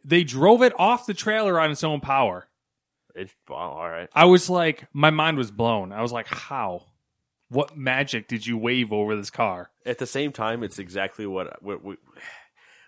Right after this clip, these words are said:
Speaker 2: we need to not do this. We need to get to our regular schedule programming.
Speaker 1: All right, we'll continue this conversation after.
Speaker 2: I'm gonna finish it real quick.
Speaker 1: Okay.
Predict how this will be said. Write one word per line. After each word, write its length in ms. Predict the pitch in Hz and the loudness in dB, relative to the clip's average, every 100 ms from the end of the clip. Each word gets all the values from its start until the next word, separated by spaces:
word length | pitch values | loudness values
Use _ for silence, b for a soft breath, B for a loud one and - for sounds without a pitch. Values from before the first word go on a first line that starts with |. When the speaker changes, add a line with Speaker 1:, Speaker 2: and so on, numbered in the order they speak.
| B | B
Speaker 2:
we 140 | 143 151 | -2 -2
need 140 | 165 | -2
to 60 | 135 | 0
not 340 | 147 165 123 | 6 6 6
do 140 | 165 156 | 0 0
this. 160 | 113 | -2
We 100 | 135 | -4
need 140 | 151 139 | -4 -6
to 60 | |
get 420 | 117 - 202 208 B B | -8 4 4 4 B B
to 180 | - 165 | -8 0
our 120 | 151 | 2
regular 380 | 135 170 165 180 | 2 0 2 -2
schedule 380 | 156 165 147 151 | 2 0 2 0
programming. 640 | - 151 139 123 95 82 87 b | 2 0 2 0 -2 -6 -18 b
Speaker 1:
All 60 | 135 | 0
right, 80 | 123 | 2
we'll 120 | 131 | 2
continue 320 | 139 160 170 147 | -2 -2 0 -2
this 80 | |
conversation 580 | - 135 120 131 120 117 | 0 -2 0 0 0 -2
after. 360 | 104 101 101 92 _ _ _ _ _ _ _ _ _ _ | -4 -4 -8 -12 _ _ _ _ _ _ _ _ _ _
Speaker 2:
I'm 100 | 120 | -4
gonna 140 | 139 143 | -2 -2
finish 260 | 151 120 | -2 -4
it 60 | 110 | -4
real 160 | 104 110 | -4 -6
quick. 280 | - 120 | -4 -2
Speaker 1:
Okay. 140 | 107 | -2